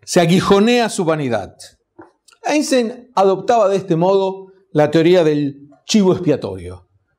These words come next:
Viene un demagogo y descarga la judeofobia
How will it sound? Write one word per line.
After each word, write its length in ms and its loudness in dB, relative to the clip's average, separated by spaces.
Viene 360 0
un 120 0
demagogo 600 0
y 20 -6
descarga 500 0
la 120 -2
judeofobia 960 0